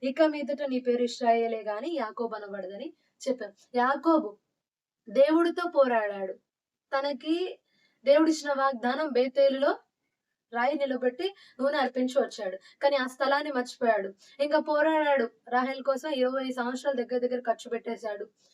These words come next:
తన ఆస్తిని, తన శక్తిని, రక్తాన్ని అంతా ధారపోశాడు. కానీ అంతా పంపివేసి ఒంటరిగా మిగిలినప్పుడు మళ్ళీ కూడా దేవుడితో పోరాడాడు ఆ రాత్రి. తన అన్నని ఎదుర్కోవాలి, ఆ ధైర్యము లేక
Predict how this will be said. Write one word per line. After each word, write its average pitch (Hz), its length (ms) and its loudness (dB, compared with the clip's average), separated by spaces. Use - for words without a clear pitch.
తన 254 200 -2
ఆస్తిని, 254 560 -4
తన 240 180 -6
శక్తిని, 269 600 -2
రక్తాన్ని 254 360 -4
అంతా 302 420 -4
ధారపోశాడు. 247 840 0
కానీ 277 280 0
అంతా 330 540 0
పంపివేసి 285 540 -2
ఒంటరిగా 269 560 -2
మిగిలినప్పుడు 247 600 -2
మళ్ళీ 233 400 -2
కూడా 247 320 2
దేవుడితో 262 580 4
పోరాడాడు 226 560 0
ఆ 208 80 -6
రాత్రి. 208 380 -6
తన 247 160 -2
అన్నని 277 500 2
ఎదుర్కోవాలి, 254 760 0
ఆ 233 160 0
ధైర్యము 262 600 -2
లేక 220 400 -6